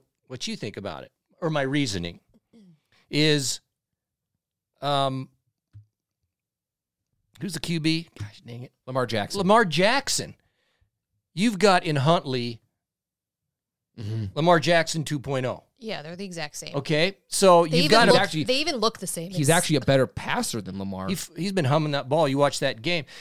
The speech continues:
Speaker 1: And so you have here a backup that you have a unique quarterback, number one, is that 'cause of his running ability. He's not the,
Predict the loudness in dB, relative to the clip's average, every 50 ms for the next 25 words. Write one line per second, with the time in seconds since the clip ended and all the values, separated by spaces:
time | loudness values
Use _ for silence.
0 | -6 -2 -2 0 2 4 4 4 4 4 4 4 4 4 2 2 2 0 0 0
1 | 0 0 -2 -2 2 2 4 4 2 0 -4 -6 -6 -8 _ _ _ _ _ _
2 | _ _ _ _ _ _ _ _ _ _ 2 4 4 4 4 2 2 4 4 2
3 | 2 0 0 2 2 0 0 -2 -4 -4 -4 -4 -2 -4 -6 -6 -8 -8 -8 -10
4 | -10 -8 -6 -6 -6 -4 -4 -4 -4 -4 -6 -6 -8 -8 -8 -8 -10 _ -8 -8
5 | -6 -6 -6 -6 -8 -8 -6 -6 -6 -4 -4 -4 -6 -6 -4 -4 -4 -2 -4 -4
6 | -4 -4 -4 -4 -2 -2 -4 -4 -4 -6 -8 -10 -10